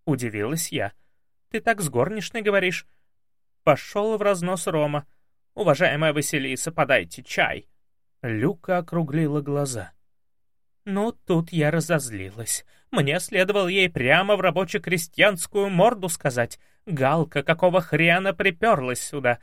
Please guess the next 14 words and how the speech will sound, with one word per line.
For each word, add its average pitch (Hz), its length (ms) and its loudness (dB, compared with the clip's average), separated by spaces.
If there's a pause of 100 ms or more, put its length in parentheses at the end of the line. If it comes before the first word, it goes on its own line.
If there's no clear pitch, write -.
(300)
Роман 175 480 6
ум 226 180 0
потерял, 139 580 2
надел 175 440 2
на 196 120 -4
корову 190 440 2
седло, 156 580 0 (220)
в 185 140 -4
гости 165 440 0
привел, 143 580 2
с - 180 -2
элитой 190 400 2
общества 170 520 -4
знакомит». 139 600 -2